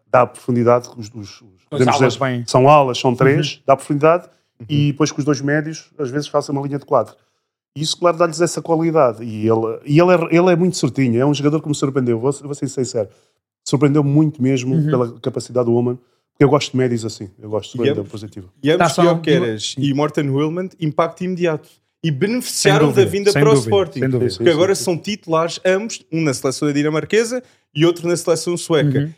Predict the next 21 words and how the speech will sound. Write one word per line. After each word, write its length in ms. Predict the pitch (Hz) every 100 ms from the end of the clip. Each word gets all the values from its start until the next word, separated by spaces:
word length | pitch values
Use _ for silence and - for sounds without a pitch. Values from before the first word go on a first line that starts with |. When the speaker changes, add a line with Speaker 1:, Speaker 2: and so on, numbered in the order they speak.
| _
Speaker 3:
E 80 | 170
se 240 | - 175
o 100 | 214
Hjulmand 240 | 302 269 202
não 160 | 196
estivesse 460 | 247 - 196 175 -
nesta 220 | 160 -
equipa 340 | 156 160 151
do 80 | 135
Sporting, 520 | 120 - 135 143 185 - _ _
muita 300 | 165 202 208
gente 300 | 165 175 170
ia 100 | 170
notar 380 | 156 156 151 135
na 80 | 131
Taça 460 | 127 170 - 175 170
Asiática 800 | 202 175 143 156 160 175 160 208 - _ _
da 100 | 147
ausência 420 | 147 139 156 170
de 60 | 156
Morita. 500 | 170 160 143 - 101